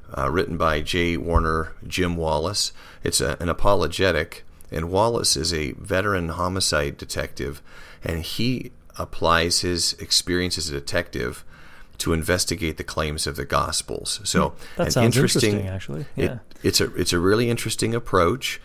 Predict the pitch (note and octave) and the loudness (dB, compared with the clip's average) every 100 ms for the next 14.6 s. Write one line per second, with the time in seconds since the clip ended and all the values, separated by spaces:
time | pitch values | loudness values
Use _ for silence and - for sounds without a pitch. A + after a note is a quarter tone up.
0 | - - - F2+ F2+ E2+ E2+ F2 G2 F#2 | -14 -16 -4 2 4 4 2 2 2 0
1 | - F2+ E2+ E2+ F2 F2 D#2+ D#2 E2 E2+ | 0 2 4 4 4 2 0 -2 0 0
2 | F2+ F#2 E2+ - F2 F2+ F#2 - - G2+ | 2 0 -2 0 0 0 -2 -4 -4 -2
3 | G2 E2+ E2 E2 E2 E2+ E2 - - D#2+ | 2 2 2 -2 -2 0 0 -4 -4 -2
4 | B1+ - - - - - - D#2 D#2 B1+ | -2 -6 -14 -18 -16 -4 0 2 2 -2
5 | - - F#2 - D#2+ E2+ E2+ F2 F2 - | -8 -2 0 2 4 4 4 4 0 -6
6 | - F2+ F2 F#2 - F2 F2 F2+ E2+ E2 | -6 -2 0 0 6 6 6 4 0 2
7 | - E2+ - F2 - - - - - - | 8 8 8 6 4 -4 -14 -16 -16 -18
8 | - - E2+ E2+ F2+ F2+ G2+ F2 F#2+ G#2 | -8 -2 0 4 2 2 4 4 4 0
9 | - - - - - F3+ - D#2 - G2 | -4 -20 -20 -14 -2 0 2 0 0 -2
10 | - F#2 - - - - - - - F#2 | 2 0 0 -10 -14 -14 -14 -6 0 2
11 | F#2 - E2+ E2 E2 F#2 - D#2 - G#2 | 2 2 2 2 0 -2 0 2 2 4
12 | G#2 F#2+ - F2+ F#2 - - - - E2 | 4 4 4 0 0 -6 -14 -14 -2 0
13 | D#2+ E2 E2 D#2+ E2 F2+ F2+ F2+ E2 - | 2 2 0 0 2 4 4 2 2 0
14 | D#2+ D2 E2 D#2 D#2 - | -2 -2 0 0 0 -4